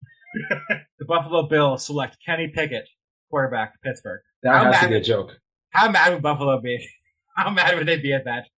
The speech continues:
Speaker 2: Riots.
Speaker 1: We call that the Jordan Love pick. It was at twenty-six as well, I believe. Twenty-five as well. Buffalo actually takes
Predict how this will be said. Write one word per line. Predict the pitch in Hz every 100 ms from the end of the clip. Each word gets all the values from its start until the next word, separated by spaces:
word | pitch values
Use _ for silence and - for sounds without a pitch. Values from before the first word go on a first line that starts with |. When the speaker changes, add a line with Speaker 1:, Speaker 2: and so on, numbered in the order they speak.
| _
Speaker 2:
Riots. | 117 117 117 101 92 - _ _ _ _ _ -
Speaker 1:
We |
call | 143 165
that | 170 165 151
the | 151 139 131 127
Jordan | 156 156 143
Love | 139 139 -
pick. | 117 110 _ _
It |
was | 151
at | 156 151
twenty-six | 156 147 139 143 135
as | 120
well, | 117
I | 117
believe. | 104 98 _ _
Twenty-five | 131 120 113
as | 110
well. | 113 - _
Buffalo | 170 180 180 165 -
actually | 185 202 - 156
takes | 147 135 131 -